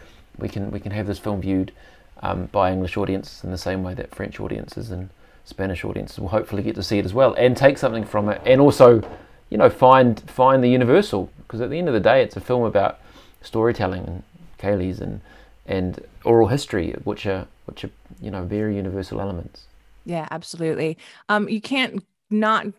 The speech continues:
Speaker 2: talk about, uh, the soundtrack. Uh, it's absolutely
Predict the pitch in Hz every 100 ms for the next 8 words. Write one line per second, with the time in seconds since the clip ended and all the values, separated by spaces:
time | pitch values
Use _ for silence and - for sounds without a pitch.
0 | - 202 175 180 175 165 160 - - 156
1 | 156 160 - 170 170 175 143 113 - -
2 | 151 143 - - - 160 156 165 151 143
3 | - 147 147 151